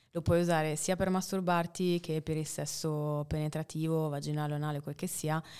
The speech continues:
e, mm, poi mano a mano vai avanti con l'esperienza, ne provi di diversi, quello all'acqua, quello a silicone, quello ibrido, e vedi un po' quello che fa per te. Anche la dose,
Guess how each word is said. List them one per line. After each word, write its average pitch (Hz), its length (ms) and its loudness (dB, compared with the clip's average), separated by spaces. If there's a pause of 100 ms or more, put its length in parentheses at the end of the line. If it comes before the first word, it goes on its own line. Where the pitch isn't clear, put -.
(280)
e, 156 440 0
mm, 156 520 -4 (280)
poi 160 220 2
mano 156 240 0
a - 20 2
mano 160 320 2
vai 147 140 2
avanti 151 300 0
con 151 120 -4
l'esperienza, 156 560 -4
ne 151 100 -6
provi 151 240 -6
di 151 100 -8
diversi, 151 540 -4
quello 156 200 -6
all'acqua, 151 340 -4
quello 156 160 -4
a - 20 -6
silicone, 151 540 -2
quello 160 180 -2
ibrido, 151 600 -2
e 165 100 -6
vedi 151 120 -4
un 147 80 -6
po' 147 120 -8
quello 151 160 -4
che 147 80 -14
fa 151 120 -6
per 151 160 -8
te. - 140 -4
Anche 170 280 -2
la 147 100 0
dose, 147 420 0